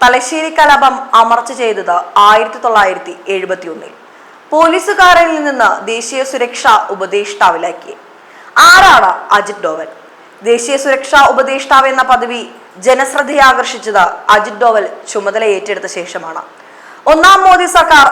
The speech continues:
അധികാരത്തിൽ വന്ന രണ്ടായിരത്തി പതിനാലിലും രണ്ടാം സർക്കാർ അധികാരത്തിൽ വന്ന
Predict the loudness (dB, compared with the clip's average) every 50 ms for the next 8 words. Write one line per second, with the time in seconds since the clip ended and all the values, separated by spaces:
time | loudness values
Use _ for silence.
0 | 2 2 2 2 2 2 2 4 4 4 2 0 0 0 0 2 2 2 2 4
1 | 4 4 4 4 2 0 -6 -4 -2 0 0 0 2 2 0 0 0 0 -2 -6
2 | -6 -8 -14 -18 -18 -4 0 0 0 2 4 4 4 4 2 2 0 0 2 2
3 | 4 4 4 4 4 2 0 0 2 2 4 4 4 2 0 -2 0 0 2 4